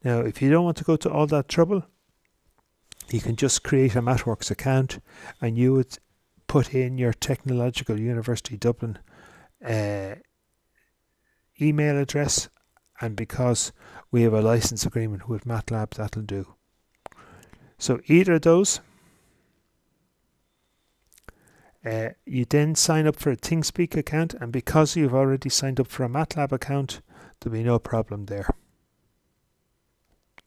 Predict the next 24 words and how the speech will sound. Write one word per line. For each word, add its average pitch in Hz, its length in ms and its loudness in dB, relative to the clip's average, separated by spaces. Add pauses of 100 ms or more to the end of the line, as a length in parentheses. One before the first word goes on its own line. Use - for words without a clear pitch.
(1500)
Uh, 110 220 -4 (140)
there's 147 400 6
the 160 60 -2
instructions 147 840 -2 (400)
of 123 140 -6
how 131 200 2
to, - 280 -8
you 117 260 -2
set - 340 2
up 196 180 -2
a 127 40 -4
channel, 143 480 0 (1700)
set 147 300 4
up 156 140 4
the 156 100 0
three 139 300 2
fields 147 480 4
there 135 320 2 (120)
as 117 200 -2
described, 143 600 0
humidity, 127 460 -4
temperature, 123 460 -6
dew 147 220 0
point. 170 400 -4